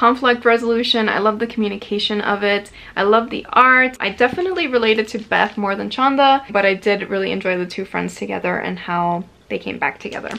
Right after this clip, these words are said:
Really sweet and a nice one that I gave four stars.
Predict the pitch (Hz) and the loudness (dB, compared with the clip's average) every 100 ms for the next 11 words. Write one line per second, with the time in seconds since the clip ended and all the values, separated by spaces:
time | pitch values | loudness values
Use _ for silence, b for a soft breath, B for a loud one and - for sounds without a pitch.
0 | - 226 262 285 - 220 247 - - 208 | -4 0 0 -2 -6 -8 -8 -10 -10 -8
1 | 196 190 - 196 180 214 220 220 196 185 | -8 -6 -6 -4 -4 -4 -4 -2 -4 -6
2 | 190 - 170 - 165 233 349 | -8 -8 -8 -8 -6 -6 -8